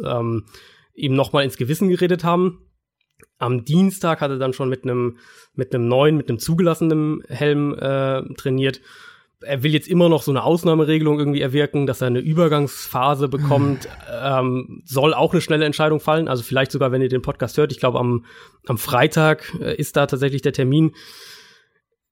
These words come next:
Speaker 1: Unterm Strich glaube und hoffe ich, dass das Thema jetzt dann wirklich erledigt ist. Und, ähm,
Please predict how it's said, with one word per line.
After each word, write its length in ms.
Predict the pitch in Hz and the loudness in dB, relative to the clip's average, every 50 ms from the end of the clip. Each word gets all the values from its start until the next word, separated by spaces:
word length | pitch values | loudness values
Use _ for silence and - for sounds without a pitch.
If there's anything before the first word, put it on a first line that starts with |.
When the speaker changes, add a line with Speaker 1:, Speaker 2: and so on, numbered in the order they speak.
| _ _ _ _ _ _ _ _ - | _ _ _ _ _ _ _ _ 2
Speaker 1:
Unterm 260 | 202 202 175 185 170 | 2 4 4 2 2
Strich 460 | - - 196 214 208 - - - - - - - - - - - _ _ _ _ _ _ _ - | 2 0 0 0 0 -2 -4 -10 -10 -12 -16 -16 -18 -18 -20 -20 _ _ _ _ _ _ _ -6
glaube 800 | - 131 123 131 135 151 175 185 175 160 165 180 180 185 185 | -4 -2 0 2 4 4 4 4 2 2 2 4 4 4 2
und 260 | - 151 147 - - - | 2 0 -2 -2 0 0
hoffe 260 | 151 - - - 165 | 0 0 0 -2 0
ich, 300 | 165 180 185 165 - - | 2 0 0 -2 -4 -4
dass 160 | 151 143 - | -4 -4 -4
das 160 | - 143 - | -4 -8 -4
Thema 240 | - 151 151 151 143 | -2 0 2 2 2
jetzt 220 | 139 131 - - | 0 -2 -2 -2
dann 140 | 139 135 127 | 0 0 0
wirklich 280 | 139 135 147 135 123 - | 0 -2 -2 -4 -2 -2
erledigt 380 | 120 117 127 156 175 175 175 | 0 2 2 2 2 0 0
ist. 320 | - 180 190 190 - - - _ | 0 0 0 0 -2 -10 -16 _
Und, 440 | - 156 139 135 135 131 131 - - - | -2 0 2 2 0 0 -4 -10 -8 -4
ähm, 480 | 135 131 127 127 123 123 123 123 120 | -2 0 2 2 2 0 0 -2 -4